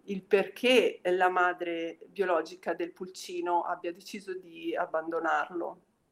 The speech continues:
E solo lui, ehm, può farsi questa domanda.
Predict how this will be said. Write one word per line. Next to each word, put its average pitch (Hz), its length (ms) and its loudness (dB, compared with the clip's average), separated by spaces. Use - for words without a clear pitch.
E 175 920 6
solo 220 280 4
lui, 170 380 2
ehm, 165 840 -6
può 170 140 4
farsi 160 360 4
questa 165 260 -4
domanda. 165 680 0